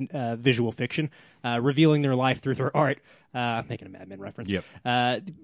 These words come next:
Speaker 1: d-, does she get into that in that article, I wonder?
Speaker 2: Yeah, and that's really,
Speaker 1: Yeah.
Speaker 2: you know, the, his arrival there and
Speaker 1: Yeah.
Speaker 2: him meeting, uh,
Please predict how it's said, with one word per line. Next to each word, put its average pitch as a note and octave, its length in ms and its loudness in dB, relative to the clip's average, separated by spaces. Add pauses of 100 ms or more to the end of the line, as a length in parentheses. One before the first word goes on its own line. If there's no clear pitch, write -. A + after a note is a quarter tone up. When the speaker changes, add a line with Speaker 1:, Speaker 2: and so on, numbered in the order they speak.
(160)
Speaker 1:
d-, E3+ 120 -8
does E3 160 2
she G#3+ 100 -4
get G#3 140 2
into G#3 140 2
that F#3+ 100 0
in F3+ 80 -2
that F3 120 -2
article, G3 280 -6
I G3 60 -2
wonder? G#3 220 -4
Speaker 2:
Yeah, F3+ 220 6
and C#3+ 80 4
that's E3 180 0
really, C#3 220 2
Speaker 1:
Yeah. - 60 -2 (120)
Speaker 2:
you A2+ 120 0
know, G#2 160 4
the, F#2+ 400 -2 (280)
his A#2 200 4
arrival G#2 400 4
there G#2 240 2
and G2 260 0
Speaker 1:
Yeah. C3+ 80 -8
Speaker 2:
him G#2+ 400 2
meeting, G2 400 0
uh, F2 340 0